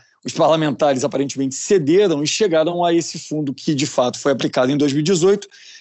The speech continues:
de aproximadamente dois bilhões de reais. Então, agora já tá se, começando a se falar numa proposta intermediária que iria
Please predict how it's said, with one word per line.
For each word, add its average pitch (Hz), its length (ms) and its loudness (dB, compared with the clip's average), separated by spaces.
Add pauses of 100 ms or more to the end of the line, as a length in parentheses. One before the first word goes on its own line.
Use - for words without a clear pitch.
(100)
de 160 200 2
aproximadamente 175 840 0
dois 170 280 2
bilhões 160 420 0
de 175 60 -2
reais. 123 540 0 (460)
Então, 226 580 -2 (100)
agora 175 500 2
já 175 160 -4
tá 196 180 -2
se, 170 400 -4
começando 190 540 -4
a 170 40 -2
se - 140 -12
falar 147 480 0 (320)
numa 185 160 -2
proposta 185 460 -2
intermediária 160 920 0
que - 180 -8
iria 170 560 0